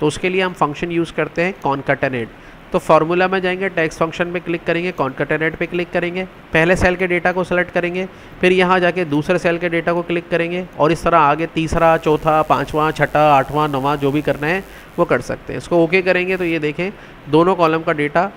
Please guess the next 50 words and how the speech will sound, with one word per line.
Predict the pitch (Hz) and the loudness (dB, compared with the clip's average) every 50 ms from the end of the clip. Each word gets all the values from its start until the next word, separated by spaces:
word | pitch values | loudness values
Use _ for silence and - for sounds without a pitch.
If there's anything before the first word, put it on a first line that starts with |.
| - - - - | -12 -8 -2 0
एक | 147 160 156 - | 0 0 0 2
होके | 160 151 143 - 165 | 0 -2 0 0 -2
इधर | 151 151 151 | 0 0 0
आ | 147 139 | 0 0
गया | 135 147 170 175 | -2 0 0 0
और | 170 | 0
उसको | 156 - - 165 | 0 -2 -4 -4
जैसे | 135 135 131 - 165 | -2 -2 -4 -2 -4
ही | 165 151 | -4 -4
drag | 143 143 147 156 - - | -2 -2 -2 -2 -2 -4
करेंगे | 143 139 135 135 151 180 208 - - - - - - | -4 -4 -2 -2 -4 -4 -6 -8 -16 -20 -16 -8 -4
तो | 156 | -2
ये | 156 151 | -2 -2
सारे | - - - 127 175 190 | -4 -6 -6 -2 -2 -2
कॉलम | 180 185 170 165 165 165 | 0 0 0 0 0 -4
के | 165 175 | -6 -6
data | 160 160 156 - 160 | -4 -4 -4 -4 -4
को | 160 - 190 190 - | -2 -2 -4 -4 -4
एक | - 147 - - | -6 -6 -6 -2
कॉलम | - 170 147 143 147 | -2 -2 0 -2 -2
में | 151 170 165 | -4 -6 -4
करके | - 151 143 143 - 160 | -4 -6 -6 -4 -4 -2
आपको | 151 131 131 - - - 185 202 202 - - | -2 -2 -4 -4 -4 -4 -4 -4 -6 -6 -8
दिखा | 160 - - 139 113 | -6 -2 -2 -2 -2
देगा। | 107 113 - - - - - - - - - - - - | -2 -8 -10 -10 -14 -16 -20 -20 -20 -20 -20 -14 -4 0
ऐसा | - 180 - 220 | 0 2 4 4
भी | 208 226 | 4 6
हो | 226 208 | 4 4
सकता | 190 208 190 - - 208 | 4 2 -2 0 0 0
है | 214 | 0
कुछ | - - 208 - | 0 -2 -4 -2
कॉलम | - 180 165 170 180 185 | 2 2 2 2 2 0
का | 185 202 | -2 -2
data | 185 180 180 165 196 190 | -2 0 0 0 2 4
आगे | 175 160 170 180 185 | 4 4 2 0 -2
पीछे | - 185 175 - 196 | -2 -4 -4 -2 -2
है, | 185 196 208 220 | -2 -2 -4 -4
उनको | 214 - 160 170 165 - 185 180 | -6 -6 -6 -4 -2 0 0 0
आगे | 151 - 143 160 180 | 0 -2 -4 -4 -4
पीछे | 175 180 175 165 - 180 | -4 -4 -4 -4 -4 -2
के | 185 180 | 0 0
बजाय | 175 170 180 180 | 0 0 2 4
आप | 170 165 165 - | 4 4 4 2
एक | 185 165 - | 0 -2 2
तरतीब | - 156 156 - 196 196 180 | 0 0 0 0 -2 -2 0
बना | 170 175 170 170 165 | -2 -2 -2 -2 -2
के | 180 | -2
यहाँ | 180 170 160 160 165 | -2 0 0 0 0
लेना | 165 165 165 170 | 0 -2 -2 -2
चाहें | 160 - 170 170 185 208 | -2 0 -2 -2 -2 -6